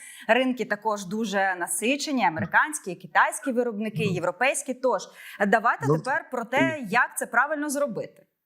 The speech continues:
Speaker 2: Не можна цього Гу-, немає якихось так правил, немає якихось тенденцій. Що краще, Б М В чи Mercedes? Що краще, Toyota чи Honda?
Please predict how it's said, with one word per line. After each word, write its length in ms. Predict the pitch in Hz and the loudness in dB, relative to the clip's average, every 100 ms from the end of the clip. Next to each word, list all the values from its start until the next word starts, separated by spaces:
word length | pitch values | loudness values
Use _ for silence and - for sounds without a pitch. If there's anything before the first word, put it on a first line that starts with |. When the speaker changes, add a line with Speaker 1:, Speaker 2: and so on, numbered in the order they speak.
| _ _ _ _ 127 | _ _ _ _ 4
Speaker 2:
Не 160 | 143 | 6
можна 380 | 160 135 95 - | 6 2 -2 -8
цього 460 | - - 82 82 - - - - - - _ _ _ _ _ 90 | -6 -4 -2 -4 -8 -14 -20 -20 -20 -20 _ _ _ _ _ 4
Гу-, 460 | 104 113 104 - 110 | 4 4 -4 -6 0
немає 460 | 120 180 175 170 | 2 4 2 2
якихось 540 | 110 - 135 - 110 - | -4 -4 -6 -4 -4 -2
так 300 | 120 - - | -2 -2 -2
правил, 520 | 135 147 139 90 92 92 | 4 4 4 -4 -8 -8
немає 300 | 123 156 147 | -4 0 0
якихось 440 | - 131 139 127 | -2 -10 -8 -2
тенденцій. 760 | - 135 110 113 110 92 - - - - - - | 2 2 2 0 0 -4 -8 -12 -10 -6 -4 -2
Що 200 | - 180 | 4 4
краще, 500 | 170 139 104 - - | 4 0 -2 -4 -8
Б 100 | 92 135 | -2 0
М 100 | 147 | 0
В 180 | 139 170 | -2 -4
чи 140 | 165 123 | -4 -6
Mercedes? 600 | 107 107 104 87 85 82 | -4 -4 -6 -4 -4 -2
Що 260 | - - 147 | 0 4 4
краще, 460 | - 131 107 - | 2 0 -2 -8
Toyota 460 | 101 120 123 156 127 | -10 -2 0 0 -2
чи 160 | - 104 | -8 -8
Honda? 440 | - 90 80 - | -2 -2 -2 -6